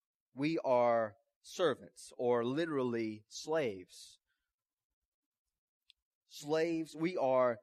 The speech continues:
your slaves, the, the slaves of the church. You know, sometimes when you're, uh, you think about the apostles are described as the, the, the foundation of the church. Their preaching is the foundation of the church. They are the, uh, a,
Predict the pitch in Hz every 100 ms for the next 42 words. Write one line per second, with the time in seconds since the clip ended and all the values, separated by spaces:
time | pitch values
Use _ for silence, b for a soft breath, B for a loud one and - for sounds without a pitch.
0 | - 127 190 185 123 139 123 101 92 -
1 | 135 120 - b 131 123 - 185 190 151
2 | 135 113 120 - 104 - - - _ _
3 | _ _ _ _ _ _ _ _ _ _
4 | _ _ 190 131 185 185 175 156 151 143
5 | 147 147 131 113 117 117 107 123 147 143
6 | 151 135 - _ 131 120 143 160 160 127
7 | 110 113 143 127 120 107 113 107 95 b
8 | b - 123 117 107 _ _ 123 117 156
9 | 147 123 135 139 123 110 110 110 90 -
10 | - 117 - 143 123 113 104 98 104 110
11 | 104 107 104 104 98 - 98 98 - 110
12 | 101 104 104 107 - B 104 110 - 110